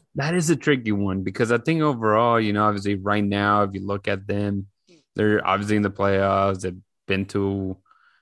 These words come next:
I think they went all the way to the final, if I'm not mistaken, of the U S Open Cup last year, or sorry, not last year, uh, twenty nineteen. Um, so just because of that, I'm gonna stick 'em in second division.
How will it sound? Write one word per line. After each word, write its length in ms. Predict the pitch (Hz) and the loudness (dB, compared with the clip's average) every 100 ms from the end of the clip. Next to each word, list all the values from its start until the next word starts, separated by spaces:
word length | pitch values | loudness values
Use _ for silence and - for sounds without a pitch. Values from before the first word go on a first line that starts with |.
| _ - | _ -8
I 60 | |
think 180 | 127 190 | 0 2
they 60 | 139 | 4
went 260 | 113 113 | 4 2
all 60 | 107 | 2
the 100 | 110 | 2
way 80 | 107 | 2
to 120 | 107 | 0
the 100 | 92 | -2
final, 680 | - 98 101 110 131 143 _ _ _ _ _ - | -4 -2 0 0 -2 -6 _ _ _ _ _ -10
if 160 | 104 117 | -4 0
I'm 80 | |
not 80 | 117 | 0
mistaken, 380 | 113 107 120 117 | 0 0 0 0
of 100 | 104 | 0
the 80 | 98 | 0
U 140 | 98 101 | 2 2
S 140 | - | 2
Open 320 | 104 110 110 | -2 0 -6
Cup 380 | - 117 113 - _ _ _ - | -2 0 0 -2 _ _ _ -2
last 360 | 107 110 - | 2 2 0
year, 340 | 120 113 110 _ _ _ _ - | -2 0 -2 _ _ _ _ -4
or 200 | 98 107 101 | 0 0 -2
sorry, 340 | - 104 95 95 | 0 2 2 0
not 300 | 104 107 90 | -2 -2 -2
last 260 | 95 101 | -4 -4
year, 160 | 107 101 | -6 -4
uh, 200 | 95 95 | 0 -2
twenty 240 | 104 107 98 | -2 -4 -2
nineteen. 600 | 95 92 107 110 110 110 _ _ _ _ - | -4 -6 -8 -6 -6 -10 _ _ _ _ -4
Um, 420 | 98 98 98 98 - | 0 0 0 -4 -10
so 480 | - - 113 110 | -8 2 4 4
just 200 | 104 131 | 4 0
because 260 | 143 147 165 | -2 -2 0
of 60 | 165 | 4
that, 340 | 180 180 - 95 | 4 2 -2 -4
I'm 200 | 104 120 | -2 0
gonna 180 | 127 | 0
stick 320 | 107 113 107 110 | -2 -2 -2 0
'em 240 | 101 98 | 2 0
in 120 | 95 | -2
second 240 | 98 95 90 | -4 -6 -6
division. 480 | 92 98 - 92 | -6 -6 -8 -14